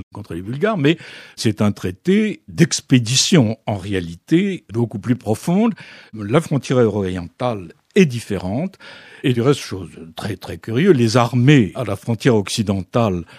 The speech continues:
ont un argot différent. Il y a des mots bulgares qui sont, euh, infiltrés dans le langage des soldats. Et du côté oriental, ce sont des mots arabes ou des mots arméniens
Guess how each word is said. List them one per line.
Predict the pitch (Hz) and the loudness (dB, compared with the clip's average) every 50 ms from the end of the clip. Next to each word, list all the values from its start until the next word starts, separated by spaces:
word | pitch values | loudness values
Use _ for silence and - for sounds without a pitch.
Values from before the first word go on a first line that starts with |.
| - - - - - | -20 -20 -12 -2 2
ont | 175 160 131 | 2 4 6
un | 147 120 120 127 | 4 4 6 4
argot | 120 113 104 127 110 110 139 139 123 | 2 2 0 0 4 6 8 8 6
différent. | 104 101 101 - - 101 98 95 113 131 143 165 180 180 180 - - - - - - | 4 0 -6 0 2 2 2 2 2 0 0 -2 -2 -4 -6 -8 -12 -20 -18 -8 0
Il | 117 | 2
y | 123 | 4
a | 120 110 | 4 4
des | 107 113 | 4 2
mots | 101 101 107 110 104 101 | 2 2 2 2 2 0
bulgares | 98 95 113 117 117 110 123 120 110 110 | 0 0 0 0 0 2 2 2 2 2
qui | - 104 98 | -2 -4 -4
sont, | - - - 104 92 82 - - | -4 -2 -2 -4 -4 -4 -4 -4
euh, | 95 92 85 - - - - - - | -2 -2 -2 -4 -8 -18 -18 -10 0
infiltrés | - 156 151 - - 151 135 117 - - - - - 135 120 | 2 2 2 2 2 -2 -2 -2 -4 -10 -10 -2 0 0 2
dans | 107 104 101 | 2 -2 -4
le | 92 92 | -4 -4
langage | 92 95 98 107 98 110 101 85 | -4 -4 -4 -2 0 0 -2 -2
des | - 78 | -4 -8
soldats. | 73 - - - 85 85 107 151 180 165 - - - - - - | -12 -10 -12 -12 -10 -4 -2 -2 -2 -2 -6 -14 -20 -20 -16 -8
Et | - 127 123 143 151 - - - | -2 2 2 2 2 0 -2 -4
du | 117 107 | -4 -2
côté | - - 107 - - 123 113 | 0 0 0 2 2 2 2
oriental, | 104 98 98 101 90 82 85 - - - 131 151 170 156 | 2 2 -2 -6 -8 -8 -10 -10 -2 0 0 0 0 -2
ce | - - 113 | -4 -6 -6
sont | - - 98 | -4 -4 -4
des | 92 95 95 | -4 -4 -4
mots | 104 107 92 95 | -4 -4 -4 -4
arabes | 78 76 85 110 135 135 | -6 -4 -2 -2 0 0
ou | 117 | -2
des | 95 101 92 | -2 -4 -4
mots | 101 107 107 95 101 | -2 -2 -2 -2 -2
arméniens | 87 76 85 90 92 92 98 120 147 175 180 | -4 -4 -6 -6 -6 -2 0 2 2 2 2